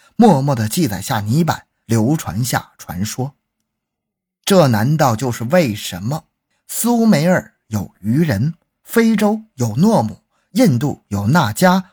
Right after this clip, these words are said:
美洲有蛇人，中国有神龙的真正原因吗？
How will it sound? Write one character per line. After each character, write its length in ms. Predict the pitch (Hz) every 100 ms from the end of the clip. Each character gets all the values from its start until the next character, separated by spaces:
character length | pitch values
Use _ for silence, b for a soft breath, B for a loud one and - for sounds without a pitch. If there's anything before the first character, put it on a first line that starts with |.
| b
美 260 | 123 117
洲 260 | 214 190 294
有 120 | 120 -
蛇 320 | - 127 151
人， 320 | 170 104 165 b b b -
中 340 | 220 190 185
国 320 | 185 98 104 151
有 240 | 139 - _
神 560 | - - - 110 175 180
龙 380 | 110 117 214 - _ _ _ -
的 120 | 113
真 260 | - 127 110
正 220 | 120 98
原 220 | 98 95
因 120 | 107
吗？ 240 | 104 90